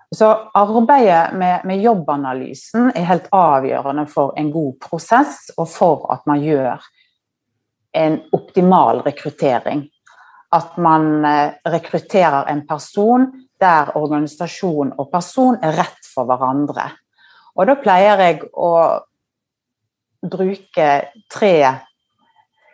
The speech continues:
eh, begrep eller tre knagger som, som, eh, som jeg, eh, bruker aktivt, og det er, altså, hva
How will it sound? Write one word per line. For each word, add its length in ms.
eh, 220
begrep 680
eller 220
tre 280
knagger 720
som, 280
som, 540
eh, 400
som 320
jeg, 440
eh, 380
bruker 440
aktivt, 800
og 120
det 300
er, 320
altså, 240
hva 420